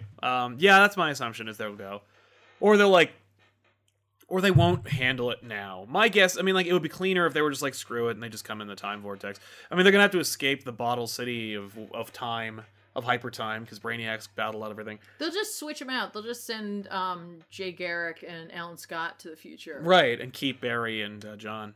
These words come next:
Speaker 2: Yeah.
Speaker 1: I mean, honestly, like, my guess is it'll either be that they go to the future, like you said, or, or the present, or it'll be like, "We'll come, we'll get you back. Like, we'll come back."
Speaker 2: Don't worry, we won't forget.
Speaker 1: Yeah, we won't forget, but, like, you know, we'll see.
Speaker 2: Oh, is that pizza? Sweet. What were we gonna do?
Speaker 1: Yeah,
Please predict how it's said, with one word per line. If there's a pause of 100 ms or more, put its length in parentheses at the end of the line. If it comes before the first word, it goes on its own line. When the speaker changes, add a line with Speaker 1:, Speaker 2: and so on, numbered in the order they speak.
Speaker 2:
Yeah. (580)
Speaker 1:
I
mean,
honestly,
like,
my
guess
is
it'll
either
be
that
they
go
to
the
future,
like
you
said,
or,
or
the
present,
or
it'll
be
like, (340)
"We'll
come,
we'll
get
you
back. (320)
Like,
we'll
come
back."
Speaker 2:
Don't
worry,
we
won't
forget. (120)
Speaker 1:
Yeah,
we
won't
forget,
but,
like,
you
know, (300)
we'll
see. (540)
Speaker 2:
Oh,
is
that
pizza?
Sweet.
What
were
we
gonna
do?
Speaker 1:
Yeah,